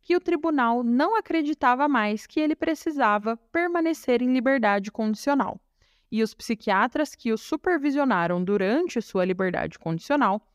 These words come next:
acreditavam que ele havia encontrado com sucesso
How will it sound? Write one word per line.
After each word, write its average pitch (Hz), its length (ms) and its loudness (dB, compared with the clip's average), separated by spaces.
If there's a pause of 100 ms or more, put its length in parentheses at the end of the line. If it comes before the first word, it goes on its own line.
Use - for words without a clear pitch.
(300)
acreditavam 311 760 0
que 240 140 -2
ele 240 140 2
havia 208 320 0
encontrado 202 680 0
com 175 280 -6
sucesso 233 920 -2